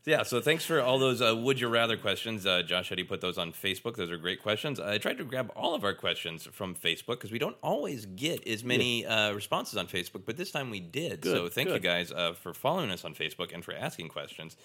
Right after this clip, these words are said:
Speaker 1: Uh, Tyler Vickery has a slightly deeper question. If Lucasfilm came to you and asked you to write a new canon novel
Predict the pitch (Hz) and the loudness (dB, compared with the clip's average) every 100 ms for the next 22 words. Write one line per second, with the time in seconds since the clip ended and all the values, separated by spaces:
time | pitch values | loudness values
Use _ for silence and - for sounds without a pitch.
0 | - - - 92 92 92 - 175 170 117 | -20 -20 -2 0 0 -2 -2 0 2 0
1 | 98 185 - 107 90 139 - _ - _ | 0 -2 0 0 0 0 -4 _ -20 _
2 | 113 113 107 104 92 - 135 113 101 110 | 2 4 4 0 0 -2 -6 -6 -10 -6
3 | 165 208 143 113 - 82 - - 120 180 | -4 -2 -4 -6 -2 -4 -4 -6 -4 -6
4 | - - - - 123 160 214 214 190 180 | -8 -20 -18 -4 -4 -2 -2 -2 2 2
5 | 135 - 165 160 131 101 98 113 127 131 | 2 0 0 2 2 2 4 2 2 -2
6 | 101 98 107 98 95 120 135 - 127 135 | 0 2 2 2 -2 -2 -4 -2 0 0
7 | 107 92 127 151 71 65 | -2 0 4 4 2 -10